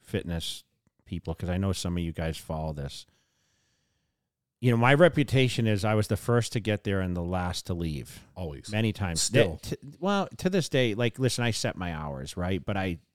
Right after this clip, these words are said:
Speaker 1: I don't cut the line. So if they have to kick me out. But I remember at the, at the, uh, Meet the Olympians. Do you remember those?
Speaker 2: Yeah.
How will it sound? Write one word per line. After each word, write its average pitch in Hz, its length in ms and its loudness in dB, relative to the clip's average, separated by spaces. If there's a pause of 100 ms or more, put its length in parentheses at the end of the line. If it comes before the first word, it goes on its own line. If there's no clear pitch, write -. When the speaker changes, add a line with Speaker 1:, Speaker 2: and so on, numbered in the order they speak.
(100)
Speaker 1:
I 98 120 -4
don't 98 240 -2
cut - 220 -6
the 82 80 -8
line. 71 400 -8
So 80 420 -4 (920)
if 92 120 -4
they 98 100 0
have 101 100 0
to - 80 -8
kick - 260 -4
me 87 140 -2
out. 80 180 -2
But 98 120 -2
I - 20 0
remember 123 300 2
at 113 100 2
the, 90 280 -4
at 98 240 -2
the, 90 340 -2
uh, 85 280 -4
Meet 98 220 -2
the 92 120 -4
Olympians. 82 520 -4
Do 82 60 -8
you 80 40 -4
remember 82 220 -4
those? 78 340 -6 (260)
Speaker 2:
Yeah. 113 180 -6